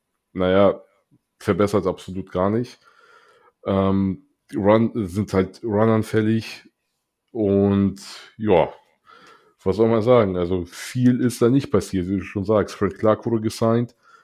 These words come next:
äh, Zach Allen für die Interior Line. Ähm, <laughs> ob sie jetzt den Pass Rush auf ein neu-, neueres Level heben,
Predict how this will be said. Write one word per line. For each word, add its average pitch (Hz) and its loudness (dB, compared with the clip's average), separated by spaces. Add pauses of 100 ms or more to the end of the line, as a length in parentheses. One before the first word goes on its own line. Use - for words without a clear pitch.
(180)
äh, 104 4
Zach 101 -2
Allen 110 2
für 104 -4
die 98 -2
Interior 110 0
Line. 110 -2 (140)
Ähm, 101 -2 (220)
<laughs> - -20
ob 117 -8
sie 127 0
jetzt 117 0
den 101 -2
Pass 117 -2
Rush - -2 (380)
auf 98 -6
ein 110 -2
neu-, 107 0
neueres 107 2 (380)
Level 117 2
heben, 120 0